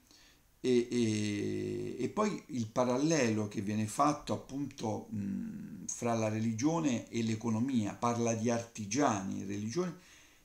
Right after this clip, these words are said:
e, e i religiosi li paragona agli artigiani, no? C'è un paragone tra religione ed economia che del resto è ricorrente altre volte, per esempio, Voltaire utilizzerà l'esempio della Borsa di Londra, in cui si incontrano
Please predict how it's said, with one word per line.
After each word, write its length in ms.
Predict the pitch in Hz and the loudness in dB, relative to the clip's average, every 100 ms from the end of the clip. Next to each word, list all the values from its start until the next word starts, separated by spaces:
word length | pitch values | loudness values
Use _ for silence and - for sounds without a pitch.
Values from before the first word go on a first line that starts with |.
| _ - - | _ -16 -4
e, 80 | |
e 60 | 113 113 117 107 107 104 | -4 -2 -2 0 0 0
i 40 | |
religiosi 500 | 107 127 123 185 - | 0 -2 0 0 0
li 100 | 117 | 0
paragona 440 | 113 120 123 156 143 | 0 2 2 2 4
agli 160 | 120 | 6
artigiani, 760 | 120 120 - 113 120 107 - 95 | 4 2 -4 -2 0 0 -4 -6
no? 120 | 113 | -4
C'è 120 | 110 - | -2 -2
un 120 | 113 | -4
paragone 400 | 131 147 180 127 | -2 -2 0 0
tra 180 | 117 113 | 0 0
religione 460 | 113 113 139 156 | 0 0 0 2
ed 80 | 120 | 2
economia 680 | 113 123 127 151 165 110 - - - - - | 2 0 0 2 2 0 -2 -16 -20 -20 0
che 380 | 170 147 - - | 4 6 4 -2
del 200 | 120 120 | 0 2
resto 400 | 131 143 - 113 | 2 2 2 0
è 60 | |
ricorrente 800 | 107 107 110 104 123 120 113 113 | -2 -2 -2 0 2 2 2 0
altre 340 | 107 104 104 113 | 0 -2 -4 0
volte, 680 | 139 135 101 - - 82 - - - _ _ - | 4 4 4 -2 -10 -10 -12 -20 -20 _ _ -18
per 100 | 117 | -10
esempio, 580 | 107 113 107 110 101 - - | -4 -2 -2 -2 -4 -8 -16
Voltaire 880 | 110 117 107 - 127 120 113 110 - | -4 -4 -2 0 2 2 0 -2 -4
utilizzerà 680 | 113 - 107 110 98 110 110 | -10 -6 -2 0 0 2 2
l'esempio 800 | 110 101 117 123 120 120 107 107 - - - | 2 0 0 2 0 0 -2 -4 -14 -20 -20
della 300 | - 113 107 | -2 2 2
Borsa 560 | 107 139 139 120 - 120 | 2 2 2 0 0 2
di 160 | 110 | 2
Londra, 800 | 127 165 156 117 107 104 101 - | 4 6 6 4 4 2 0 -2
in 220 | 117 110 107 | -2 -2 -2
cui 320 | 147 143 123 | 0 2 4
si 480 | - - 131 120 - | 4 2 2 0 2
incontrano 1120 | 120 117 139 185 131 104 - 101 101 98 | 2 2 4 4 6 2 0 -2 -2 -4